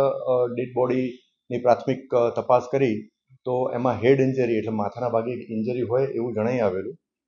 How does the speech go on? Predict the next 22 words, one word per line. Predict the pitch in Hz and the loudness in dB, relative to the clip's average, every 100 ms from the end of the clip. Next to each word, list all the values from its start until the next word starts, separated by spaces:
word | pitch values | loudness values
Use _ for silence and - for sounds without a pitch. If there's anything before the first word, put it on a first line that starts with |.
| _ - | _ -4
અ, | 113 113 - | -2 0 2
આસપાસ, | 135 - 147 135 135 - 135 | 2 4 4 4 0 -8 2
અ, | |
અ, | 131 131 - 131 127 127 123 | 4 4 2 0 0 -2 -4
થોડી | - 131 127 | -4 -2 0
તપાસ | 120 135 123 - | 2 2 2 0
કરી | 139 117 - _ _ _ _ | 0 0 -2 _ _ _ _
તો | - 127 127 | -2 2 2
એને | - 123 | 0 -2
બીજી | 123 110 127 | -2 -2 -2
પણ | 127 | -2
ઇન્જરીઓ, | 123 113 127 127 127 123 - - | -4 -2 -2 -2 -2 -4 -10 0
અ, | 120 117 | 2 2
અને | 117 120 | 0 -2
બ્લડ | 98 113 117 | 2 2 2
નીકળેલું | 120 127 123 107 95 | -6 -6 -2 -2 -4
હતું, | 92 147 _ _ _ _ - | -10 -12 _ _ _ _ 0
જેથી | - 147 | 0 2
એની, | 147 131 143 147 147 | 2 4 4 2 -2
અ, | - - 117 117 110 110 107 107 _ _ _ _ | -6 4 6 8 6 4 2 -4 _ _ _ _
અ, | 110 110 | 0 2
આઈડેન્ટિફાઈ, | 117 120 139 139 143 143 143 | 4 2 0 -4 0 0 -2